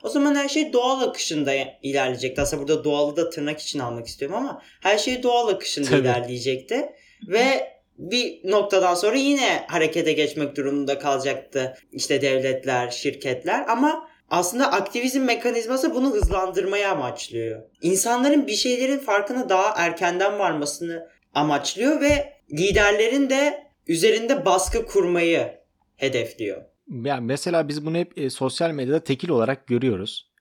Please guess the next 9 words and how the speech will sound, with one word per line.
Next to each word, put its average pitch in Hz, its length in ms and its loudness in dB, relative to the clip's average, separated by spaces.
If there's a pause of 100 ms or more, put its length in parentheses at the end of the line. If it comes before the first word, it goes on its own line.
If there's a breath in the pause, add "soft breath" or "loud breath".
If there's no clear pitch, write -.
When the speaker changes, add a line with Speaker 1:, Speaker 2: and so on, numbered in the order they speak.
(120)
Speaker 2:
E, 113 380 -8
senin 131 500 -2
de 123 120 -2
bir 117 100 -10
katıldığın 117 420 -2
etkinlikler 113 600 -2
var 101 280 -2
ya 110 180 -4
da 117 200 0